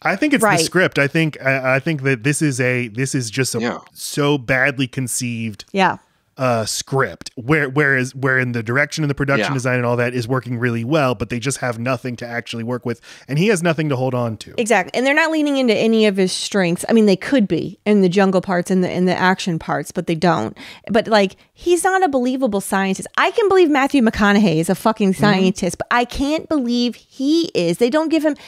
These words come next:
Speaker 2: and he doesn't even seem like he is. He's just, like, a monkey companion or a chimp helper. I don't, like, but he's also an astronaut that knows how to work a pod. Like,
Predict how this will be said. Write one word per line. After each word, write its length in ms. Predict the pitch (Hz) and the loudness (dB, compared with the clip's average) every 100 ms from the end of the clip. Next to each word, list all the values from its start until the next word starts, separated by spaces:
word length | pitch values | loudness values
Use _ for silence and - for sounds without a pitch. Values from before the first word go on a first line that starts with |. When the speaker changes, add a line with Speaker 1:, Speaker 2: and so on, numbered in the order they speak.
| - | -4
Speaker 2:
and 160 | 320 | 2
he 60 | 359 | 4
doesn't 200 | 370 392 | 4 2
even 160 | 392 370 | 0 2
seem 200 | 381 370 | 2 2
like 160 | 359 | 2
he 140 | 349 392 | 4 4
is. 160 | 381 | 4
He's 120 | 262 254 | 2 0
just, 200 | 320 339 | 0 0
like, 180 | 302 - - - | -2 -4 -20 -6
a 100 | - | 2
monkey 340 | 247 247 269 330 | 4 4 4 2
companion 540 | 349 311 330 330 349 | 4 4 4 4 4
or 140 | 294 262 | 4 2
a 120 | 233 | 0
chimp 360 | - 269 285 - - - - | 2 0 0 -4 -16 -18 2
helper. 400 | 311 294 349 311 | 2 4 4 4
I 120 | 262 | 4
don't, 220 | 269 262 | 2 0
like, 220 | - 254 - 220 | 2 0 2 0
but 120 | 247 | 2
he's 120 | 240 226 | 4 4
also 220 | 233 240 | 2 2
an 60 | |
astronaut 340 | 226 240 277 233 | 2 4 2 4
that 40 | |
knows 180 | 226 226 | 4 4
how 80 | 233 | 4
to 80 | 226 | 4
work 180 | 226 226 | 4 2
a 60 | |
pod. 460 | 202 240 254 269 285 | 2 4 4 2 2
Like, 280 | 240 220 | 0 0